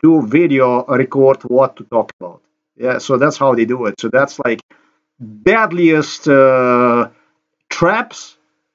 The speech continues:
that will keep you locked inside even for a week. That's not a good stuff when you have a cancer. You understand me what I'm saying? So based on what I see, the British decided they're gonna keep me a little bit more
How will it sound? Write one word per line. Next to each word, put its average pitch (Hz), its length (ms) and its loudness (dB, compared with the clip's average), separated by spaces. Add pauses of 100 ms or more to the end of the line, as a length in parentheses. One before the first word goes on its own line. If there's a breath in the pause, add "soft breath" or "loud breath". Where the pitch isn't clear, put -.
(320)
that 160 300 0
will 151 160 -2
keep 190 320 -2
you 175 180 2
locked 151 440 0
inside 214 680 -2
even 160 360 0
for 147 240 0
a 110 80 2
week. 127 380 -2 (280)
That's 139 240 -4
not 175 160 0
a 156 40 2
good 151 180 -2
stuff - 240 -4
when 123 80 -2
you 127 80 -4
have 127 120 -6
a 107 40 -8
cancer. 117 420 -8 (1040)
You 131 120 2
understand 147 400 0
me 160 60 0
what 156 160 2
I'm 156 100 -2
saying? 165 400 -2
So 131 600 -2 (1040)
based 226 300 0
on 226 100 0
what 214 240 2
I 202 120 -2
see, 226 280 -4
the 165 100 2
British 170 400 0
decided 151 640 0
they're 151 120 0
gonna 147 200 0
keep 175 220 -4
me 175 80 -6
a 139 80 2
little 151 180 0
bit 139 140 0
more 147 680 2